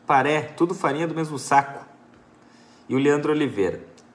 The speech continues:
Eu vou dizer mais o dia que...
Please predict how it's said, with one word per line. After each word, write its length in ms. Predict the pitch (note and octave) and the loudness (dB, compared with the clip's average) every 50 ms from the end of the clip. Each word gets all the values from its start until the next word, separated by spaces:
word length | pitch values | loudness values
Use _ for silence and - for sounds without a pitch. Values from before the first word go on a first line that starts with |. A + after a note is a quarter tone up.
| _ - | _ 0
Eu 140 | - E3+ F#3+ | 2 4 4
vou 200 | F#3+ G3+ G3+ G3+ | 4 2 0 0
dizer 480 | F#3 F#3 F#3 E3 D3 D3+ D#3+ D3+ C3 | 0 -4 -4 -2 0 2 4 4 4
mais 320 | B2 B2+ B2+ C3+ D3+ D#3+ D3+ | 2 2 2 2 2 0 -2
o 40 | C#3+ | -4
dia 300 | B2+ B2 C3+ C#3+ D#3+ F3 | -8 -6 -2 0 0 0
que... 680 | E3+ E3 - E3 D3+ D3 C#3+ C3+ B2 A#2 G#2 - - | 0 -2 -4 -2 -2 0 0 0 0 -2 -2 -4 -10